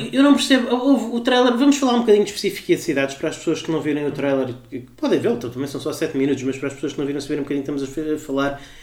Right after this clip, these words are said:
O, o que é que, tu, tu, tu comentaste já, eh,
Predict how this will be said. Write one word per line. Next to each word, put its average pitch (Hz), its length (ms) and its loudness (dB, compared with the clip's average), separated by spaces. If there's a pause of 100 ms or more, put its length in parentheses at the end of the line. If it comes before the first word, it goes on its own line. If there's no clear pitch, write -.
(340)
O, 196 260 -6
o 233 40 -2
que 254 80 4
é 269 60 6
que, - 1040 -14
tu, 233 160 -6
tu, 226 140 -6 (140)
tu - 140 -8
comentaste 233 500 4
já, 220 360 6
eh, 175 500 4